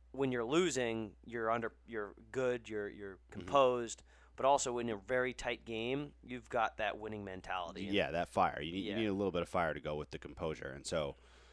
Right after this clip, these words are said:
Speaker 2: um, you know, there's a lot more we're looking to see from Anthony Brown. He's certainly not delivered on everything yet, but, um, he's at least shown more promise than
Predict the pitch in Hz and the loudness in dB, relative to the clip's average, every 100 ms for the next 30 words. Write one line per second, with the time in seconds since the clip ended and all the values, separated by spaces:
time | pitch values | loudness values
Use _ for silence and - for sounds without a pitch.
0 | - - 90 80 76 73 69 - - - | -8 2 2 4 0 -6 -12 -16 -20 -10
1 | 139 123 98 123 127 123 123 110 117 107 | 0 2 4 4 6 8 8 8 6 6
2 | 98 101 90 80 - 98 78 85 73 71 | 4 0 -2 -6 -4 -4 -4 -6 -8 -8
3 | 69 69 58 71 - 104 90 85 85 82 | -8 -8 -8 -8 -2 -2 -2 -2 0 0
4 | 87 90 78 82 80 90 82 69 71 67 | 0 0 0 0 2 2 0 -2 -8 -8
5 | 64 - 73 - - - - - 82 73 | -8 -4 -4 -4 -14 -20 -14 -4 -2 0
6 | 69 64 64 - - 101 87 95 104 120 | -4 -10 -16 -16 -6 -4 0 0 2 0
7 | - - 107 98 90 101 101 - 101 95 | 0 0 0 0 4 4 4 2 4 4
8 | 82 76 - 85 78 | 2 -4 -6 -4 -4